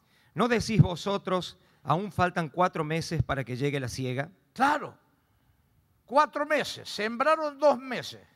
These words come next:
Speaker 2: Tienen que dejar pasar dos meses más y después va a venir. En la primavera tenían la primera cosecha.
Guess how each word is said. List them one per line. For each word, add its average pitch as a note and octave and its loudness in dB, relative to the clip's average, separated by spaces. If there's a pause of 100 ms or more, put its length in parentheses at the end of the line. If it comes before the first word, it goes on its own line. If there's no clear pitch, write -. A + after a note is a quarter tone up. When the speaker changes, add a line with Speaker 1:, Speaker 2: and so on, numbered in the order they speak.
(460)
Speaker 2:
Tienen C4+ -2
que B3 0
dejar B3 2
pasar B3+ 0
dos A#3+ 0
meses A#3+ -4
más C4+ 2
y A3 -8
después G3 0
va D#4 6
a C#4 2
venir. G3+ -6 (240)
En G#3+ -4
la G3 0
primavera D#4+ 4
tenían B3+ 0
la A3+ 2
primera A#3+ 0
cosecha. G#3 -4